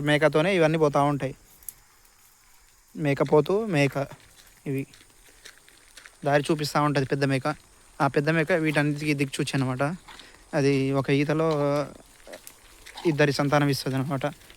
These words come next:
ఇద్దరు మేకలను ఇస్తది. ఉమ్, ఇద్దరు, ఆ, ఇద్దరిని ఒక్కొక్కసారి ముగ్గురిని కూడా కనిపిస్తది.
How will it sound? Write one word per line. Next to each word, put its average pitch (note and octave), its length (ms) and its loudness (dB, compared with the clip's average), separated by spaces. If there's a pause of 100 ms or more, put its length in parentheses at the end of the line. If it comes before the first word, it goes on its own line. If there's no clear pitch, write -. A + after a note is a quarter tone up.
ఇద్దరు C#3 200 -2
మేకలను C#3 380 0
ఇస్తది. C3+ 300 -4 (760)
ఉమ్, C#3 420 -4 (200)
ఇద్దరు, D3 260 -4
ఆ, C#3 420 -2
ఇద్దరిని D3 360 2
ఒక్కొక్కసారి D3+ 400 2
ముగ్గురిని D3+ 260 2
కూడా D3+ 120 2
కనిపిస్తది. D3 540 -2